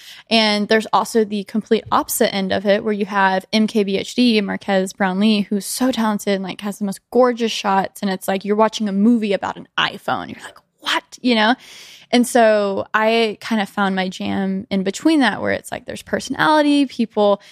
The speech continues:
you know, I want people to, like, live life with me. I think that's super fun, but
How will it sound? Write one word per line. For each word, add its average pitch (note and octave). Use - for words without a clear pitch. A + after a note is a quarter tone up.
you D4+
know, A#3+
I G#3
want C4
people B3+
to, G#3+
like, -
live A3
life A3
with G3
me. -
I G#3
think A3
that's -
super -
fun, G3+
but F#3+